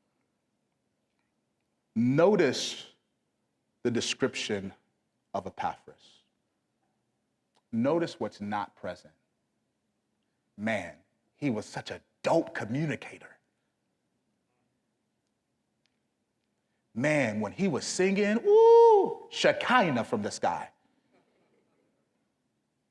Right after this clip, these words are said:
Man, he was so strategic.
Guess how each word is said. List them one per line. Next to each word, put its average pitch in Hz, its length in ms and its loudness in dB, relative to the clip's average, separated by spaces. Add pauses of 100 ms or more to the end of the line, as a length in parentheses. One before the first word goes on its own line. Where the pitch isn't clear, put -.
(1120)
Man, 185 320 0
he 196 80 2
was 156 140 0
so 190 260 0
strategic. - 760 -4